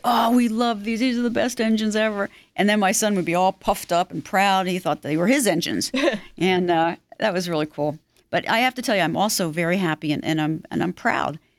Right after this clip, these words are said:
Speaker 1: to see that G E is now providing more flexible arrangements for working families.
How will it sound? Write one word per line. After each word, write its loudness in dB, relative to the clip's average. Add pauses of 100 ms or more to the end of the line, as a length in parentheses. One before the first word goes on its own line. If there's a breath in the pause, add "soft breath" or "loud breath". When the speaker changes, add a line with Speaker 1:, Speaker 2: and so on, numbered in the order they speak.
(160)
Speaker 1:
to -8
see 0
that -2
G -4
E -2
is -2
now 2
providing 0
more 0
flexible -2
arrangements 0
for -8
working -4
families. -2